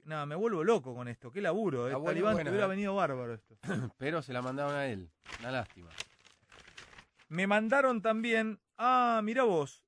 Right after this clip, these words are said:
Speaker 1: Uy, este es el libro, se lo voy a mandar a Rubén Mónaco. Este es el, es la historia, perdón, eh.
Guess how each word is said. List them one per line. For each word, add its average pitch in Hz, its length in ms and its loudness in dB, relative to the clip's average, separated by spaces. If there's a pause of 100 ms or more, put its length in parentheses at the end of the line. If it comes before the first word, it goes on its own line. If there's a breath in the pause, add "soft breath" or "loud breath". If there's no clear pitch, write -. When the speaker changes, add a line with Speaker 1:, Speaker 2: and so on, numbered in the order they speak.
(100)
Speaker 1:
Uy, 277 440 2
este 254 160 -4
es 180 80 -8
el 208 120 0
libro, 214 380 -2
se 185 140 -10
lo 190 60 -4
voy 208 100 0
a 208 40 2
mandar 202 240 -2
a 170 500 0
Rubén 185 220 -6
Mónaco. 123 520 -6 (3000)
Este 220 220 -12
es - 100 -12
el, 185 160 -6
es 196 100 -8
la 202 60 -4
historia, 202 400 -6 (400)
perdón, 131 320 -10
eh. 170 160 -10